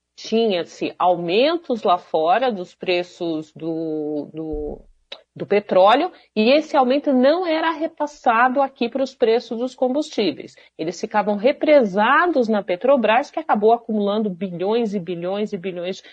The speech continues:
de prejuízo por conta desse represamento de não fazer o repasse. Quando foi lá em dois mil e dezesseis, depois da greve dos caminhoneiros,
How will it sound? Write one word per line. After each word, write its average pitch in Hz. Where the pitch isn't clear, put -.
de 226
prejuízo 226
por 226
conta 220
desse 220
represamento 220
de 208
não 208
fazer 226
o 208
repasse. 214
Quando 302
foi 247
lá 208
em 196
dois 202
mil 190
e 190
dezesseis, 254
depois 202
da 185
greve 170
dos 170
caminhoneiros, 214